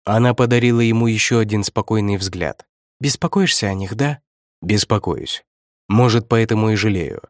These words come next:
что сейчас не с ними". Она медленно покачала головой. "У меня в голове не укладывается. Вас там едва не убили, а ты готов снова пройти по тому же пути, будто ничего не случилось". "Случилось много чего,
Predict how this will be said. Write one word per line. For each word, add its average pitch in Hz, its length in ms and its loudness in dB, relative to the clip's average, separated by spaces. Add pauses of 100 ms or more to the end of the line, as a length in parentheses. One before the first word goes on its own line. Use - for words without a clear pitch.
(200)
что - 220 -2
сейчас 104 420 0
не 92 120 -6
с - 100 -10
ними". 53 320 -14 (540)
Она 127 200 4
медленно 139 460 0
покачала 104 500 -2
головой. 87 520 -6 (540)
"У 123 40 -2
меня 147 220 2
в 131 60 -6
голове 135 340 0
не 120 100 0
укладывается. 87 840 -6 (300)
Вас 135 240 2
там 143 160 2
едва 127 300 0
не 131 120 0
убили, 135 320 0
а 110 100 0
ты 127 100 -2
готов 135 300 0
снова 135 320 0
пройти 120 360 -2
по 120 120 -4
тому 117 220 0
же 113 120 -2
пути, 101 400 -8 (200)
будто 160 280 0
ничего 151 380 0
не 151 100 0
случилось". 104 680 -6 (440)
"Случилось 123 640 2
много 123 380 0
чего, 65 440 -8